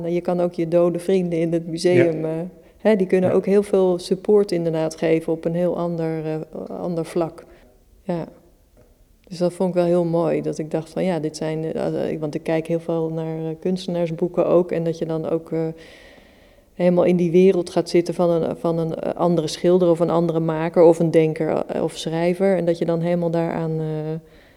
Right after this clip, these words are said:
Speaker 1: hè, dat je daar heel erg, eh, ondersteund door kan voelen.
Speaker 2: Ja. Ja. Ja, dat begrijp ik wel. Hoe ga je dan te werk? Want ergens begin je.
Speaker 1: Ja.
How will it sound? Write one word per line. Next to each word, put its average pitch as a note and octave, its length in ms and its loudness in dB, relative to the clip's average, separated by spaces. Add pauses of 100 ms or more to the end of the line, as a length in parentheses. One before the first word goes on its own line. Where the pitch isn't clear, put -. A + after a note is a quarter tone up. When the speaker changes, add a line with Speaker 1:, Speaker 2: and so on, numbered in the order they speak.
(140)
Speaker 1:
hè, G3+ 120 0
dat E3+ 160 2
je F3+ 60 -2
daar E3+ 160 2
heel E3+ 220 2
erg, - 100 -6 (180)
eh, E3+ 300 -2
ondersteund F3 600 -2
door D3 160 -4
kan D3 220 -10
voelen. C3+ 240 -4
Speaker 2:
Ja. D3 120 -6 (640)
Ja. B2+ 80 -10 (180)
Ja, C3+ 100 -4
dat C3 120 -4
begrijp C3+ 320 -6
ik A#2 60 -8
wel. A2 200 -12 (1500)
Hoe D3 100 -8
ga D#3+ 120 -4
je D3+ 100 0
dan D3 140 0
te D3 100 -2
werk? D3+ 280 2
Want C#3 120 -6
ergens C#3+ 320 0
begin C#3+ 460 -2
je. C3 120 -4 (480)
Speaker 1:
Ja. F#3 280 2